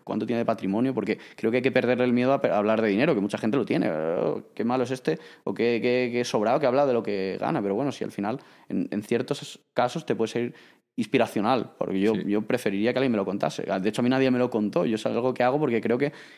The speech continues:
Speaker 1: que, que a mí me hubiese venido bien. Pero hasta el punto de decir, "Oye, mira, me ha entrado esta transferencia", es como si subo una ca-, una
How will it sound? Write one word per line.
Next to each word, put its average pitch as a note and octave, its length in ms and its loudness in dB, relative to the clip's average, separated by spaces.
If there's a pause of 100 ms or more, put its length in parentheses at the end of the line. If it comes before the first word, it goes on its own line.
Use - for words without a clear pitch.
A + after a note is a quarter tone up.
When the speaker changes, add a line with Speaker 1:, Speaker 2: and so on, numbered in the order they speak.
Speaker 1:
que, - 280 -4
que - 80 0
a A2 40 4
mí A#2 80 4
me B2+ 60 4
hubiese C3+ 240 2
venido A#2 220 2
bien. G2+ 140 -2 (340)
Pero - 320 -2 (180)
hasta - 160 -10
el G#2 80 -4
punto A#2+ 240 -2
de B2 120 2
decir, A#2 220 -2
"Oye, A#2+ 140 2
mira, B2 160 4
me A2 80 2
ha A#2 40 0
entrado C3+ 260 2
esta C3+ 180 -2
transferencia", A#2+ 560 0
es - 60 -8
como - 160 -6
si A2+ 100 -6
subo B2 200 -4
una C3 120 0
ca-, G2 120 0
una C3 260 2